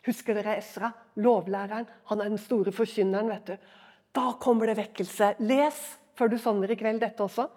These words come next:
Noter Nehemia åtte. Det, da bryter vekkelsen ut i Jerusalem med Esra. Fantastisk. Du kan ikke stoppe han.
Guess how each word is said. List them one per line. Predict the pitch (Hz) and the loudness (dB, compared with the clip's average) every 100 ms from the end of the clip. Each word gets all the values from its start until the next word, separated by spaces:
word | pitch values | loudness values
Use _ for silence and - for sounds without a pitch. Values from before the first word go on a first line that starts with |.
| _ _ - | _ _ -2
Noter | 226 233 254 262 - 226 | -2 2 -2 -2 -6 2
Nehemia | 254 240 196 180 196 214 - _ - | 2 2 -4 -2 -4 -6 -8 _ -14
åtte. | - - 208 - _ _ _ _ _ _ - | -14 -10 -12 -12 _ _ _ _ _ _ -18
Det, | 175 - 269 269 254 202 165 | -8 2 4 4 2 -4 0
da | 226 247 269 | 4 4 4
bryter | 233 208 247 240 233 226 | 4 2 4 0 0 -2
vekkelsen | 247 - 220 - 226 - | -2 -2 -8 -4 -4 0
ut | 220 220 220 | -2 -2 0
i | 208 | 0
Jerusalem | 214 202 - 196 214 226 - | 2 0 2 4 4 0 -8
med | - 208 202 | 0 0 0
Esra. | - - 185 175 - _ _ _ _ _ _ _ - | -8 -10 -8 -8 -10 _ _ _ _ _ _ _ 4
Fantastisk. | 311 311 185 - 311 320 - - _ - | 4 4 -2 0 -2 -2 -8 -20 _ 0
Du | 339 | 2
kan | - 226 196 | 2 0 0
ikke | 185 233 | 0 0
stoppe | - 214 220 202 | 2 2 2 2
han. | 233 | 2